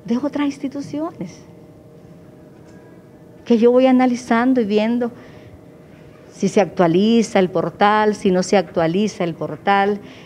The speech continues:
eh, qué innovaciones hay sobre el tema de transparencia. Lastimosamente, en nuestro país el ciudadano no aplica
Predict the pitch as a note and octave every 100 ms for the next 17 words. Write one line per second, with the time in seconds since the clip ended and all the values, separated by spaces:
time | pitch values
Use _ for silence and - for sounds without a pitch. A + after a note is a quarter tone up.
0 | - F3+ F#3 F#3 A#3+ B3+ A#3+ G#3+ F#3 -
1 | A3 B3+ D#4 C#4+ G3+ - E3 D3+ D#3 D#3+
2 | - A3 D#4 B3 D#3+ D#3+ D3+ - D3+ D3+
3 | C#3+ - - - - - - - - -
4 | - - - - - G#3 - D4+ E4 G4
5 | G4+ E4+ A#3 F#3 G#3 D4+ - - - -
6 | E3+ D#3 - E3+ C#3 D3 G#3+ A3+ F#3+ -
7 | E3 D3+ D#3 E3 G3+ A3 - - - -
8 | - - - - - F3 A3 B3+ B3 B3
9 | A#3+ - -